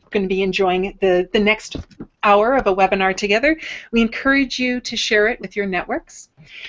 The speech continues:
We also would welcome your comments and questions. You can do that via Twitter. We're using the hashtags Connected Learning and Upstander.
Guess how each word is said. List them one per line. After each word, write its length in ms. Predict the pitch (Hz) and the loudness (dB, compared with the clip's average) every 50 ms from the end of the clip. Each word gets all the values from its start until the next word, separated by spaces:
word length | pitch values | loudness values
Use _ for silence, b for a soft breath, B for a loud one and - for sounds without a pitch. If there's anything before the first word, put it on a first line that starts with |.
| B B B B - | B B B B 2
We 140 | 247 247 247 | 4 4 6
also 640 | 240 247 269 269 - - 311 277 262 262 269 247 - | 6 4 4 2 2 4 4 6 6 6 6 4 4
would 220 | 220 226 220 208 | 2 0 0 2
welcome 400 | 202 220 226 233 - 311 302 302 | 2 0 -2 -2 -2 -4 -4 -2
your 240 | 302 262 226 220 214 | -2 -2 -2 -2 -2
comments 540 | 214 - - 220 214 220 233 254 269 - - | -4 -6 -6 -4 -4 -4 -4 -6 -8 -10 -12
and 100 | 214 202 | -12 -12
questions. 640 | - - 208 208 - - - 277 330 349 330 - B B B B B B - | -10 -10 -8 -8 -8 -8 -10 -10 -10 -10 -10 -12 B B B B B B -6
You 100 | 214 214 | -6 -2
can 160 | - 240 226 | 2 2 4
do 160 | 220 247 233 | 4 4 4
that 320 | 233 240 220 214 - 196 - | 4 4 2 2 0 0 2
via 180 | 214 208 196 185 | 4 4 4 4
Twitter. 460 | - - - - 285 311 339 359 370 359 - - - - - - - | 0 -4 -2 0 2 4 4 4 2 0 -6 -10 -8 -6 -4 -2 -2
We're 100 | 214 214 | -2 -2
using 300 | 214 214 220 208 - 208 | -2 -4 -2 0 0 2
the 100 | 214 214 | 2 2
hashtags 800 | 196 - 226 214 208 - - - - 214 208 190 196 180 - - _ _ | 0 0 -2 -2 -2 -2 -6 -8 -4 -4 -2 -2 -2 -4 -8 -14 _ _
Connected 480 | - - 220 214 202 202 - 214 185 180 | -10 -4 -2 0 0 0 0 -2 -2 0
Learning 480 | 180 196 208 226 247 269 285 294 302 - B B B B B - - | -2 -2 0 0 0 -2 -2 -4 -6 -8 B B B B B -12 -8
and 180 | 208 185 175 175 - | -6 -4 -4 -2 -2
Upstander. 560 | - 202 202 - - - 262 254 269 285 339 | -2 -4 -4 -4 -4 -2 0 0 2 2 0